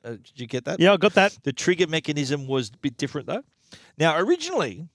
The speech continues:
Speaker 1: do you remember in the demo scene with Ed two oh nine? Remember that
Speaker 2: Mm.
Speaker 1: big Desert Eagle Magnum?
Speaker 2: Yeah.
Speaker 1: The big silver gun?
Speaker 2: Yeah.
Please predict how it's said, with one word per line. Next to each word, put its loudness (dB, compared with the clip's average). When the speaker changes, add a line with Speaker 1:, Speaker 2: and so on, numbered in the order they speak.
Speaker 1:
do -8
you -6
remember -2
in -6
the -2
demo -2
scene -6
with -4
Ed -4
two -4
oh -2
nine? -8
Remember -4
that 2
Speaker 2:
Mm. -8
Speaker 1:
big -6
Desert 0
Eagle -4
Magnum? -8
Speaker 2:
Yeah. -12
Speaker 1:
The -20
big -8
silver -6
gun? -4
Speaker 2:
Yeah. 0